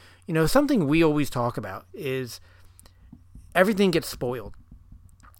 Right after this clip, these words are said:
and things get leaked and you don't wanna hear it. S-, they are such tight-lipped over at,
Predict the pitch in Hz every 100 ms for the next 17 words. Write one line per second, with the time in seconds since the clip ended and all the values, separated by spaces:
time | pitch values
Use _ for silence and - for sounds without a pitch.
0 | _ - 139 139 131 135 - - 180 175
1 | - 175 135 143 139 - - 123 117 123
2 | 135 147 151 151 135 139 120 - - _
3 | _ _ _ - - - - - 165 151
4 | 190 170 - - - 160 160 175 - 165
5 | 170 165 156 139 143 123 131 -